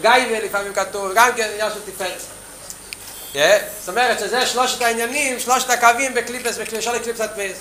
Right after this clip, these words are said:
זה, זה השלושת העניינים במרכ-, במרכבת. למה הוא כותב שזה במרכבת יחזקאל? אז הרב אומר הסבר מאוד מעניין. כי לחיירא, אלתר רבי אמר קודם שכל המציאות של הקליפס, יש בהם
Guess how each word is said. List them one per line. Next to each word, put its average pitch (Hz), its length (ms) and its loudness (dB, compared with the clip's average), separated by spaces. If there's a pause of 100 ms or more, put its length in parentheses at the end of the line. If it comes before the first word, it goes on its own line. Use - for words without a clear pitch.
(200)
זה, 220 100 2 (220)
זה 254 120 4
השלושת 254 280 2
העניינים 233 300 0
במרכ-, 202 280 -4
במרכבת. 180 420 -2 (1000)
למה 226 280 6
הוא 226 100 6
כותב 208 300 8
שזה 214 240 0
במרכבת 190 560 -2
יחזקאל? 196 520 -2
אז 175 80 -6
הרב 202 240 -2
אומר 202 160 2
הסבר 202 260 4
מאוד 196 220 2
מעניין. 175 360 2 (2500)
כי 147 60 -10
לחיירא, 196 720 4
אלתר 175 280 2
רבי 214 120 2
אמר 175 280 4 (100)
קודם 226 720 2 (340)
שכל 202 380 2
המציאות 185 460 0
של 185 120 -4
הקליפס, 226 1000 -2 (1000)
יש 196 200 2
בהם 226 220 4